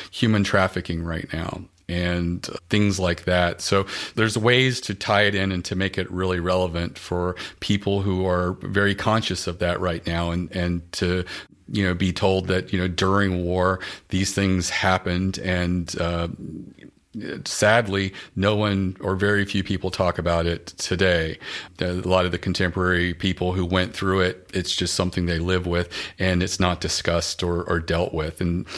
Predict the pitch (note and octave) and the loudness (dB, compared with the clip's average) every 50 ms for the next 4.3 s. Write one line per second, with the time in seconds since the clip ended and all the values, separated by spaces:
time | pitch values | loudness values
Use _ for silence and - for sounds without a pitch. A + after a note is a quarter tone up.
0 | - - - G2+ F#2 - - G2 F#2 F2+ F2+ F#2 F2+ F2+ F2 - F#2 F2+ F2 F2+ | -14 -4 -2 0 0 0 2 2 4 4 4 4 2 0 -2 -2 0 0 -2 0
1 | - - G#2 G2+ G2 - F#2+ F#2 F2 - F2+ E2+ F2 F2+ F#2+ F#2 F2+ F2 E2 - | 0 0 0 0 2 0 0 0 2 0 0 0 2 4 4 4 4 2 0 -4
2 | - - - - - - _ - F2+ F2 F2+ F2+ F2 F2+ F2+ E2+ - - - G#2+ | -10 -14 -14 -14 -14 -16 _ -2 0 0 2 2 2 0 0 -2 -6 -6 -4 0
3 | G#2 G2+ G#2 G#2 G2+ G2 F#2+ F#2+ - - - _ _ _ _ _ - - G2 G#2 | 2 2 4 4 4 4 2 0 -4 -14 -20 _ _ _ _ _ -6 -2 -2 -2
4 | - - - - - | 0 0 -2 -2 -4